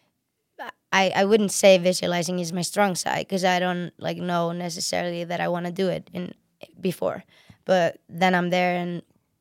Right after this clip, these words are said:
maybe, like, I saw someone do that last week and I see a feature and I'm like, "Hey, I could try that there or something."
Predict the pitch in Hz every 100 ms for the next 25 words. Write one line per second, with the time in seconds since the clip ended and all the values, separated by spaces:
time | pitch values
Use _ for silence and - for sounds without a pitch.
0 | _ _ _ _ - 185 180 180 175 175
1 | 170 175 - 180 - 190 180 180 185 180
2 | 175 175 - 185 180 - 185 170 - 180
3 | - 180 - 180 175 - 233 220 180 165
4 | 185 - _ _ _ - - 180 196 196
5 | 208 185 175 - 180 180 175